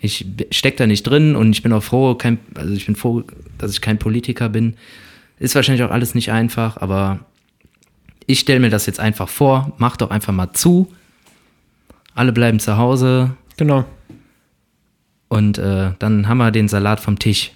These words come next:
Speaker 2: Passiert einfach nicht. Es ist ein, es ist ein zu langer Prozess und, äh, irgendwie scheint die ganze Welt schon zu, äh, oder das ganze Land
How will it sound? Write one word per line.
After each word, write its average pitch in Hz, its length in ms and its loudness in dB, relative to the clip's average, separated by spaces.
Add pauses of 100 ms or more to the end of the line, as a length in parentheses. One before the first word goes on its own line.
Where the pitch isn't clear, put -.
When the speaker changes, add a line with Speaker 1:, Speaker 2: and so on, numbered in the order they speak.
(300)
Speaker 2:
Passiert 151 320 0
einfach 127 220 -2
nicht. 127 300 -4
Es 139 160 -10
ist 143 120 -4
ein, 135 220 0 (500)
es 135 100 -2
ist 156 80 4
ein 151 200 4
zu - 160 2
langer 160 280 6
Prozess 160 580 2
und, 135 440 0
äh, 127 320 0 (580)
irgendwie 143 720 2
scheint 139 560 0
die 135 80 0
ganze 139 320 0
Welt 131 180 0
schon 131 200 -2
zu, 135 340 -2
äh, 135 100 -4
oder 120 420 0
das 120 100 -6
ganze 131 260 -4
Land 135 340 0